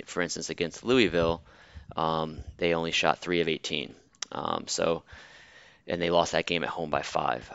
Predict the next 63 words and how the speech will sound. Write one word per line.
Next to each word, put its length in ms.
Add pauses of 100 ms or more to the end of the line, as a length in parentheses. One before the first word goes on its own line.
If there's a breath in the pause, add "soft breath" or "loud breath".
Uh, 380 (1120)
it, 220
it's 300
just, 180
I, 220
I 40
don't 200
really 140
have 100
a 40
great 180
feel 260
for 240
Seton 280
Hall 220
because 300
of 140
they've 160
been, 200
they've 180
played 240
so 160
weirdly, 520
but 140
they 80
have 200
won 140
five 240
in 60
a 60
row, 340 (540 soft breath)
uh, 40
and 180
I, 120 (160)
and 200
they 60
just 200
beat 140
Maryland 420
on 100
the 80
road, 340
which 180
is 60
a 40
tough 240
place 220
to 100
win. 320 (440 soft breath)
Uh, 260
I 140
will 140
take 380
Seton 260
Hall 240
to 60
cover 280
the 80
three-point 400
spread 260
and, 140
and 220
beat, 280